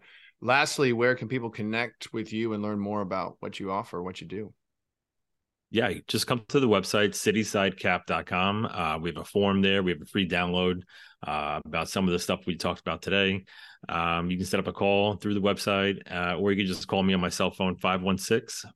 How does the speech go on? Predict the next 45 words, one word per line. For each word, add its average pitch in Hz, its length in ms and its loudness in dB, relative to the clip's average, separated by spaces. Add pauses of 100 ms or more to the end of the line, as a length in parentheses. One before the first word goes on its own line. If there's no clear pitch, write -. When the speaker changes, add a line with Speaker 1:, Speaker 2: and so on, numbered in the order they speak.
(120)
Speaker 2:
five 90 280 0
two 95 280 0
one, 98 400 0
seven 87 340 -2
seven 90 340 0
six - 280 -4
two. 127 240 2 (400)
And, 80 420 -4
uh, 80 180 0
just 80 160 -8
let 87 100 -2
me 92 60 -2
know 87 140 0
that 85 80 -4
you 71 100 -8
heard 82 220 -2
this, 85 380 -4
uh, 82 240 -4
podcast 110 720 -2
with 85 180 -8
the 82 80 -8
Yield 90 380 -2
Coach 92 240 0
Show. 117 300 -2 (500)
And, 85 500 0
uh, 85 260 2
yeah, 90 160 0
we'll 87 160 -4
just 76 140 -10
hop 92 160 -2
on 95 80 0
a 90 80 -4
call 101 320 0
and, 82 400 -4
and 80 120 -8
it'll 82 120 -8
be 85 140 -4
an 85 60 -2
intro 95 280 0
call. 101 400 0
I'm 90 160 -2
never 92 300 2
salesy. 95 580 2
I'm 90 100 -2
never 87 380 -2